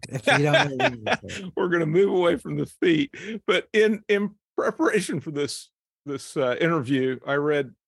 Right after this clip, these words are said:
Speaker 2: uh, web M D's editorial policy, which reads in part, "Our mission is to bring you the most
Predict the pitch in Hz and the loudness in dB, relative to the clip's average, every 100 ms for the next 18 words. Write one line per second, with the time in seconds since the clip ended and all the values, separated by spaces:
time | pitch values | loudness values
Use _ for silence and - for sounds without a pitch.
0 | - 123 123 127 165 147 139 127 139 131 | -4 -2 -2 0 0 2 0 -2 -4 -4
1 | - - _ _ - 151 139 170 143 110 | -8 -16 _ _ -4 -2 0 2 2 0
2 | - _ _ - 117 107 - 107 104 _ | -4 _ _ -2 0 -2 -4 -6 -6 _
3 | _ _ 160 160 - - - 185 220 185 | _ _ -2 0 -4 -14 0 2 2 0
4 | 165 - 143 147 - _ _ _ _ _ | -2 0 0 0 -4 _ _ _ _ _
5 | 160 156 208 _ 175 180 190 190 160 - | 0 0 0 _ -2 0 0 -2 -4 -4
6 | - 123 - _ _ - 165 165 156 139 | -8 -8 -14 _ _ 0 0 2 2 0
7 | 135 139 139 - | 0 0 -2 -8